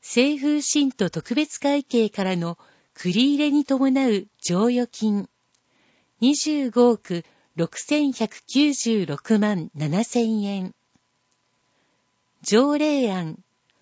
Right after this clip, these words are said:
付属機関設置条例の一部改正。都市計画関係手数料条例の一部改正。国民健康保険条例の一部改正など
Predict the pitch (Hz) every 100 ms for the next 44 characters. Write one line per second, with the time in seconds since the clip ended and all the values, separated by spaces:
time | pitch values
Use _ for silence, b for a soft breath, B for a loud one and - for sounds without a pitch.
0 | _ _ _ _ - 175 262 302 - -
1 | 226 196 180 - _ - 175 - 294 277
2 | 311 302 262 240 202 170 175 - - 160
3 | 262 285 262 - 156 190 - 208 190 180
4 | 170 _ _ _ _ _ _ _ _ _
5 | - 190 - - 311 294 254 - - 196
6 | 247 277 294 294 - 277 - 294 294 277
7 | 285 277 294 277 226 208 190 160 170 b
8 | b b b 180 - 277 294 - 160 202
9 | - - 196 180 175 - _ _ _ _
10 | _ _ _ _ _ _ _ - 170 269
11 | 285 302 285 294 277 - 285 277 269 -
12 | 285 262 247 269 254 208 196 165 160 165
13 | b b b b 165 - 269 262 226 -
14 | 190 240 - 262 254 233 220 180